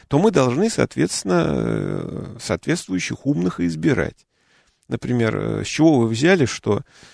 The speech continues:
вот эта вот самая, э, народократия, которая предлагается нам, демократия, это, что это хорошо? Но это плохо. Почему? Потому что, когда принимаются решения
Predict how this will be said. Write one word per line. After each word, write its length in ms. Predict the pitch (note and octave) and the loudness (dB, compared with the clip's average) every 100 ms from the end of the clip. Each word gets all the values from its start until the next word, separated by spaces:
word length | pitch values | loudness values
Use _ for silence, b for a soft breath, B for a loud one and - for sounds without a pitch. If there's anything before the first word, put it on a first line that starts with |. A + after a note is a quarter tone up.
| b b b b b b _ - | b b b b b b _ 2
вот 140 | C#3 | 4
эта 160 | C#3+ A#2 | 6 4
вот 160 | A#2 | 0
самая, 480 | - C3+ A#2 A2 F#2+ B B B - | 2 0 2 0 0 B B B -6
э, 420 | A2+ A2+ A2 A2+ | -4 -2 -2 -4
народократия, 1400 | A#2 A2 - C3 C3 C3+ A#2+ - F3 G#3 G3+ - F#2+ F2 b b b _ _ _ _ _ _ _ _ - | -8 -12 -4 2 4 4 2 -2 0 2 0 -4 -6 -8 b b b _ _ _ _ _ _ _ _ -2
которая 600 | C#3 C3+ A#2 G2+ G2+ B2 | 0 2 2 0 -2 -6
предлагается 720 | - A2 A2+ A2 G#2 G#2 - | -6 0 0 2 0 -2 -6
нам, 200 | A2+ F#2+ | -6 -8
демократия, 680 | A2 A2 B2 - G2+ - - - | -6 -2 0 -2 -8 -12 -16 -10
это, 420 | C#3+ C#3 C3 A#2+ | -8 -4 -4 -4
что 180 | - C3 | 0 0
это 120 | - | 0
хорошо? 500 | - C3+ - - - _ _ | -2 -2 -4 -12 -18 _ _
Но 80 | A#2 | -6
это 160 | E3 A#3 | -6 -8
плохо. 580 | - A2 E3 - B2+ - _ _ _ _ _ | -4 0 0 -4 -14 -14 _ _ _ _ _
Почему? 340 | - - D3 G#2 | -10 -2 0 0
Потому 380 | - G#2 G#2+ G#2+ | -2 -6 -4 -6
что, 480 | - A#2 G#2+ A2 A2 | -6 -6 -4 -4 -2
когда 400 | A#2+ C3+ A#2+ G#2 A2+ | 0 2 2 0 -8
принимаются 640 | A2+ C3 C#3+ G#2+ - A#2 | -6 0 2 0 -2 -2
решения 680 | C3 - A2 F#2 F#2+ - | 0 0 0 0 -4 -8